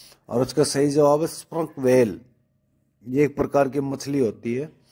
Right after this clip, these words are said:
तो अगली जानकारी हम देते हैं।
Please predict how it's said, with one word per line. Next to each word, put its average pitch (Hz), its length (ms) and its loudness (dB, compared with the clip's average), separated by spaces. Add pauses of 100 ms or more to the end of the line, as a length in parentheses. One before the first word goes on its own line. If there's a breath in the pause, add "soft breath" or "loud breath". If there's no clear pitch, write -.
(1500 soft breath)
तो 127 60 2
अगली 139 240 4
जानकारी 139 500 2
हम 135 180 2
देते 127 320 -4
हैं। 135 240 -6